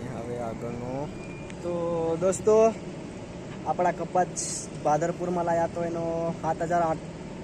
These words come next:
આઠસો ને અઠ્ઠાણું રૂપિયા ભાવ મળ્યો છે. તો એક ક્વિન્ટલ પર લગભગ સો રૂપિયા જેવા કાપ્યા છે. તો સત્તર ક્વિન્ટલના સત્તરસો રૂપિયાના કાંટા થઈ ગયા છે.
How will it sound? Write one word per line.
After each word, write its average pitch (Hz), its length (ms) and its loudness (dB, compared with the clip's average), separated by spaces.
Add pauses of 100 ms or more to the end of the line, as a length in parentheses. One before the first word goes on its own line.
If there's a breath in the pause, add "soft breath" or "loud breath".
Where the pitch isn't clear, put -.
(400)
આઠસો 160 360 -2
ને 180 100 0
અઠ્ઠાણું 165 360 -2
રૂપિયા 165 220 -2
ભાવ 156 200 6
મળ્યો 156 260 0
છે. 156 200 -8
તો 143 60 -4
એક 143 180 -4
ક્વિન્ટલ 165 340 -2
પર 190 140 4 (1120)
લગભગ 160 320 -6
સો 180 180 2
રૂપિયા 175 220 0
જેવા 170 200 2
કાપ્યા 151 320 0
છે. 156 140 -4
તો 147 180 -4
સત્તર 147 340 -4
ક્વિન્ટલના 156 420 -4
સત્તરસો 147 520 -6
રૂપિયાના 147 340 -4
કાંટા 131 360 -4
થઈ 147 220 -2
ગયા 151 220 0
છે. 151 260 -6